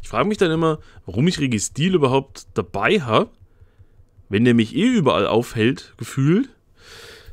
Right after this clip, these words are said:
So, der kann einen Sturzflug machen auf mich drauf. Ach komm, wir lassen es jetzt einfach einmal durch. Nitroladung, er versucht mich wegzubrennen.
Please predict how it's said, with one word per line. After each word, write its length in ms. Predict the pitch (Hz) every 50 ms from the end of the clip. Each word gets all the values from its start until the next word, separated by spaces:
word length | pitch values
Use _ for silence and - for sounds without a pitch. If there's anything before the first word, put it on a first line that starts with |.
| - -
So, 180 | - - - 110
der 160 | 104 123 156
kann 140 | - 190 170
einen 80 | 135
Sturzflug 560 | 113 - - 170 214 240 - - - 220 214 190
machen 260 | 190 190 190 190 -
auf 100 | 147 139
mich 220 | 139 120 107 -
drauf. 760 | - - 101 107 131 180 233 294 311 285 - - - - - - - - -
Ach 100 | - - -
komm, 160 | - 135 135
wir 80 | 139 135
lassen 240 | 143 165 202 202
es 60 | 185 175
jetzt 160 | 170 156 -
einfach 220 | 156 165 151 143
einmal 260 | 110 139 147 143 120
durch. 600 | 107 104 131 160 165 165 185 214 214 - - - - _ - - _ - - - _ _ - - _ _ - - _
Nitroladung, 640 | - 175 220 214 196 185 180 175 175 175 175 160 147
er 100 | 131 113 104 -
versucht 360 | - - 117 107 131 180 - -
mich 200 | 143 113 107 117
wegzubrennen. 840 | 190 - - - - 165 127 110 107 107 113 123 151 196 254 269